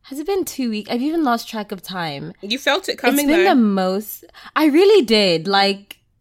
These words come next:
Speaker 1: I felt this shit coming for weeks, but I thought it was gonna be, like,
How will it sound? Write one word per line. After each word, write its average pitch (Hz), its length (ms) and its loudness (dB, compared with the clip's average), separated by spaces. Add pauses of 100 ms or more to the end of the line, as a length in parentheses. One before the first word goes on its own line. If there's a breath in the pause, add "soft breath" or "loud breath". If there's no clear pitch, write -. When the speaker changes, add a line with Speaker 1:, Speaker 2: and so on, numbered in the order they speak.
(140)
Speaker 1:
I 254 120 2
felt 302 460 0
this 269 200 0
shit 226 240 0
coming 214 440 0
for 202 220 -2
weeks, 185 600 -8 (280 loud breath)
but 302 100 2
I 320 100 4
thought 370 200 2
it 427 80 6
was 349 160 4
gonna 247 200 4
be, 220 240 0
like, 202 760 -2